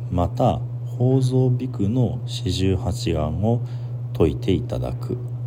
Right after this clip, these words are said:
ていう風に出てきます。いきなり結構詳しいというかね、あの、阿弥陀様のことを教えていただくってなってます。この「名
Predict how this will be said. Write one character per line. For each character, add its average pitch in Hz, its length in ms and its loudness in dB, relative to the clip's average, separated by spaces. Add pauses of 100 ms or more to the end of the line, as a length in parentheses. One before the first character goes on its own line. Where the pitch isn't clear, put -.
(720)
て - 80 -4
い 135 60 2
う - 20 -4
風 - 200 2
に 69 120 0
出 69 100 -4
て - 120 -6
き - 140 -6
ま 64 160 -4
す。 - 220 -6 (400)
い 110 80 0
き 135 140 2
な 139 80 4
り 131 140 2
結 139 200 2
構 98 140 4
詳 - 360 0
し - 200 2
い 92 40 0
と - 120 0
い 76 40 2
う - 40 -2
か 76 160 -4
ね、 80 180 -4 (320)
あ 80 80 -4
の、 76 380 -4 (480)
阿 90 80 0
弥 95 100 4
陀 92 140 4
様 76 420 4
の 69 260 0
こ - 140 -2
と - 160 0
を 85 400 8 (220)
教 - 240 0
え 76 40 2
て - 120 -2
い 71 80 0
た 73 140 0
だ 71 120 0
く - 120 -4
っ - 20 -4
て - 120 -4
な 71 120 -2
っ - 20 -4
て - 140 -6
ま 71 120 -4
す。 - 140 -6 (160)
こ - 100 -6
の 117 140 6
「名 113 120 8